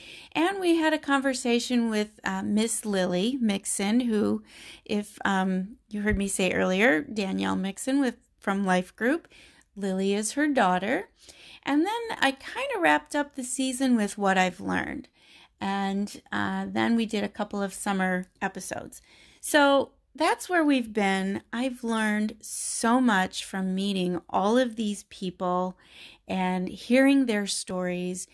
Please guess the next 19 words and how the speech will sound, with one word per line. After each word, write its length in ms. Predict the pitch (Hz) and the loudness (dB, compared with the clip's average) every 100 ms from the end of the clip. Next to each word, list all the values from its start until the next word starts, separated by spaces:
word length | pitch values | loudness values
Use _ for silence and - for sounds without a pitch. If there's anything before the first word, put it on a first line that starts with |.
| - - _ | -20 -20 _
learning 480 | 185 202 240 294 269 | -6 0 4 4 4
what 180 | 240 233 | 2 -2
they 160 | 214 | -6
do, 600 | 185 190 185 185 180 185 - _ - _ - | -6 -6 -6 -6 -8 -10 -12 _ -20 _ -8
and 480 | 202 196 190 190 - - _ - - | -6 -2 -2 -4 -6 -16 _ -20 -8
being 340 | 226 277 240 | 0 2 2
so 340 | 214 - 214 277 | 0 -2 2 2
excited 640 | 262 - 185 190 233 247 | 0 -2 -2 2 2 2
that 120 | 196 | 0
I 120 | 190 | -2
get 240 | 170 214 214 | -4 -6 -6
to 100 | - | -10
be 340 | - 196 208 | -6 -4 -4
part 380 | 214 - 190 190 | -6 -6 -2 -2
of 160 | 185 175 | -2 -4
their 220 | 190 190 | -2 -4
journey 480 | 180 190 196 254 247 | -4 -2 2 2 0
going 400 | 226 196 190 185 | -2 -2 -2 -4
forward 600 | - 180 175 170 175 | -4 -4 -2 -4 -6